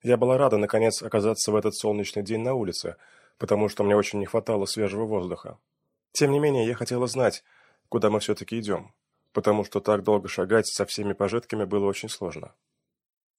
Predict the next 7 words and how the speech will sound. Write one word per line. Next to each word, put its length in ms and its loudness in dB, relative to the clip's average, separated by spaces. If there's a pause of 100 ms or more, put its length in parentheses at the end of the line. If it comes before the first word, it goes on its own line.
(400)
В 80 -8
центре 260 4
города 380 4
Замарстыновскую 760 0
улицу 340 -2
пересекал 540 -2
мост. 380 -4